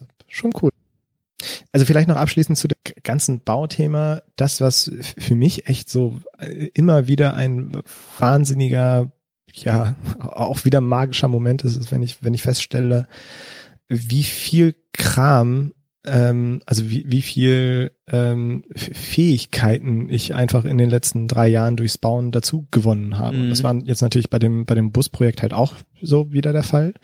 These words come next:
Speaker 1: Unendlich viele Stellen, wo du dann so, so, Gasheizung auspacken, Bedienungsanleitung nur von Fachpersonal, ja, ja, erzähl nicht, wie geht das jetzt so?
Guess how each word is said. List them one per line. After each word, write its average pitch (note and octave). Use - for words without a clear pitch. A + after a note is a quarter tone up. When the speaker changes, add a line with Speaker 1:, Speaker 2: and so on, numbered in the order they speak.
Speaker 1:
Unendlich C#3+
viele B2+
Stellen, B2
wo A#2+
du A2+
dann A#2
so, A2+
so, -
Gasheizung A#2
auspacken, A#2+
Bedienungsanleitung B2
nur C3
von B2
Fachpersonal, A2
ja, G2+
ja, G#2
erzähl G2+
nicht, B2+
wie A#2+
geht A#2+
das -
jetzt -
so? A2+